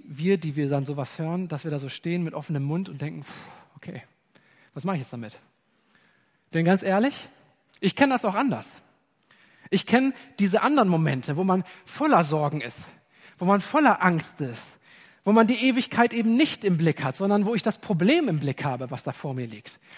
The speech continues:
wo ich die Herausforderung sehe, vor der ich da stehe, wo ich vielleicht auch diese existenzielle Not wahrnehme, in der ich stecke, denn die sind ja genauso real, die kann ich ja nicht wegreden, die sind ja da.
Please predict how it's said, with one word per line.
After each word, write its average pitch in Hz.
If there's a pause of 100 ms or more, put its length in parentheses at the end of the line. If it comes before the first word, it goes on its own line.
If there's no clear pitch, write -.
(120)
wo 214
ich 202
die 190
Herausforderung 190
sehe, 143 (260)
vor 156
der 151
ich 135
da 131
stehe, 117
wo 190
ich - (320)
vielleicht 220
auch 214
diese 208
existenzielle 226
Not 254 (180)
wahrnehme, 160
in 156
der 160
ich 147 (300)
stecke, 202
denn 185
die 240
sind 247
ja 240
genauso 240
real, 147
die 170
kann 311
ich -
ja 311
nicht 311
wegreden, 131
die 202
sind 269
ja 269
da. 262